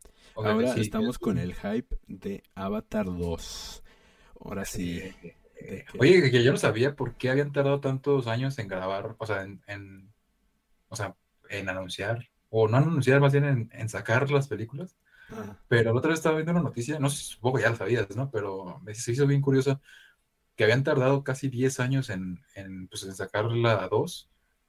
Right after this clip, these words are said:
Speaker 1: porque habían aprovechado el set de filmación para grabar todas de una vez, porque había sido un set de filmación súper mega costoso, por el hecho de que este,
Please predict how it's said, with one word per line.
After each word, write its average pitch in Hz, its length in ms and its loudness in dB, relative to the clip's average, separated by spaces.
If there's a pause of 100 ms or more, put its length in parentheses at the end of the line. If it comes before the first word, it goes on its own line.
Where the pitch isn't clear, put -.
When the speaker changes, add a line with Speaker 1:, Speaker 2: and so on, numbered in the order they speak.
(240)
Speaker 1:
porque 107 240 0
habían 104 220 2
aprovechado 120 880 0
el 104 240 -4
set - 500 -2
de 110 120 -2
filmación 123 720 -2 (300)
para 98 180 2
grabar 101 400 0
todas 107 320 4
de 110 60 -2
una 104 120 0
vez, 113 200 2
porque - 460 -10
había 107 200 2
sido 117 200 0
un 117 120 4
set 110 180 2 (240)
de 120 80 -4
filmación 98 400 -8
súper 107 460 2
mega 98 480 -4
costoso, 98 580 -4 (600)
por 101 160 2
el 101 60 2
hecho 120 160 6
de 110 140 8
que 101 140 4
este, 95 640 2